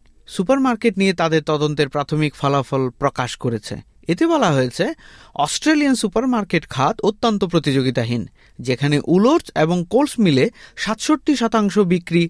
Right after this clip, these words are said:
দখলে রেখেছে। প্রধানমন্ত্রী অ্যান্টনি আলবানিজি জানুয়ারিতে এই তদন্তের নির্দেশ দেন এবং এর চূড়ান্ত প্রতিবেদন প্রকাশ করা হবে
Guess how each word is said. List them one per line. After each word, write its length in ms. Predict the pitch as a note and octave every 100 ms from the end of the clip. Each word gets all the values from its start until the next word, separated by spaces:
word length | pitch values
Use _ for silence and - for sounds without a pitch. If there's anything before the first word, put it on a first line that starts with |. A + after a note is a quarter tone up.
| -
দখলে 460 | B2+ D3 - D3+ B2+
রেখেছে। 520 | A#2+ C3 A#2 - G#2+ - - _ -
প্রধানমন্ত্রী 600 | B2+ C3 C3+ C3+ C3 C#3
অ্যান্টনি 460 | C3+ C3 D#3+ D#3+
আলবানিজি 580 | E3+ D#3 F3 G#3 C#4 G4 A4+ - - -
জানুয়ারিতে 560 | C3 E3 G3 G#3 G3+ F#3+
এই 80 | F#3+
তদন্তের 560 | E3 E3 D#3+ D#3 D3+
নির্দেশ 460 | C#3 B2+ A#2+ A#2+ A2+
দেন 220 | B2 G2+ - _ _ -
এবং 360 | G3 F#3 G3+ - _ -
এর 240 | A3 A3 -
চূড়ান্ত 400 | C4 D#4+ D#4+ D4
প্রতিবেদন 560 | B3+ A#3 G#3+ G3 F3
প্রকাশ 380 | D#3+ D3+ D3 B2+
করা 240 | - C3 A#2+
হবে 300 | B2 G#3+